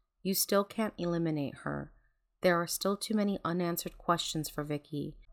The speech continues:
and I don't know if that is unusual for somebody to go off to work and say, 'Well, I just left Lee and I'm going to call and check on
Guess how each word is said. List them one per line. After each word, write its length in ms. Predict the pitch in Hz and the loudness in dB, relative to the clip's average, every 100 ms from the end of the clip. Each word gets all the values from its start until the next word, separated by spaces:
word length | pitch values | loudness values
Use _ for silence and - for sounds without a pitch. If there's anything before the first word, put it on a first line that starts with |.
| - | -2
and 120 | 170 | 0
I 100 | 170 | 2
don't 300 | 160 190 - | 2 2 2
know 180 | 202 185 | 2 2
if 100 | 175 | 2
that 140 | 175 | 0
is 120 | 170 165 | 0 0
unusual 640 | 165 165 180 180 156 143 | 0 0 0 -2 -2 -4
for 160 | - 147 | -6 -6
somebody 400 | - 160 156 160 | -4 -4 -2 -6
to 160 | - | -6
go 220 | - 156 | -2 2
off 180 | 156 170 | 2 0
to 120 | - 180 | -2 -2
work 260 | 160 156 | 0 0
and 160 | 170 165 | -4 -2
say, 460 | - 151 135 135 - _ _ _ | -2 -2 -2 -6 -10 _ _ _
'Well, 440 | 160 170 175 175 - _ _ _ _ _ - | 2 4 2 -2 -8 _ _ _ _ _ -4
I 100 | 170 | -2
just 300 | - 165 - | 0 -2 0
left 360 | 170 196 - 180 | 0 0 -2 -2
Lee 340 | 160 147 147 | 0 0 -2
and 100 | 156 | -2
I'm 120 | 156 | -2
going 240 | 151 170 202 | 2 2 2
to 60 | |
call 360 | 202 - 156 151 | 0 -2 -2 0
and 100 | 151 | -2
check 240 | - 156 - | -2 -4 -4
on 140 | 147 | -8